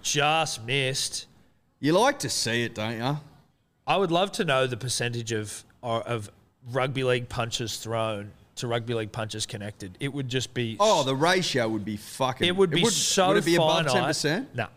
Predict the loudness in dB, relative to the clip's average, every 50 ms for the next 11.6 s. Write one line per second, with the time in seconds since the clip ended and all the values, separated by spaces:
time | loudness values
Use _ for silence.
0 | _ -20 -20 _ _ _ -6 -4 -4 -4 -2 -6 -8 -8 -14 _ _ -2 0 0
1 | 0 -2 -4 -10 -20 -20 -20 -20 -20 -20 _ _ _ _ _ _ _ _ _ _
2 | -2 0 2 4 4 4 4 2 0 -2 -6 -10 -8 -10 -10 -10 -4 -2 -2 -2
3 | -2 -4 -8 -14 -14 -12 -10 -10 -8 -6 0 2 2 4 4 2 2 2 0 0
4 | 0 -2 -4 -6 -6 -4 -4 -4 -4 -4 -4 -4 -4 -2 0 0 -2 -2 0 0
5 | 0 0 0 -2 -6 -8 -2 2 2 4 4 2 2 0 0 0 0 -4 -4 0
6 | 2 2 2 2 2 0 0 -2 0 -2 -4 -2 -2 -4 -4 -6 -10 -12 -10 -10
7 | -8 -8 -8 -8 -6 -2 -2 0 0 0 0 0 0 0 0 0 -2 -6 -12 -20
8 | -18 -18 -18 -16 -18 -18 -18 -18 -18 -18 -18 -18 -18 -18 -18 -18 -18 -20 -20 -20
9 | -20 -20 -20 -20 -20 -20 -20 -20 -20 -20 -20 -20 -20 -20 -20 -20 -20 -20 -20 -20
10 | -20 -20 -6 0 0 0 0 2 2 2 2 0 -2 -12 -20 -20 -20 -10 -2 -2
11 | -2 -2 0 0 0 2 2 2 0 -4 -4 -4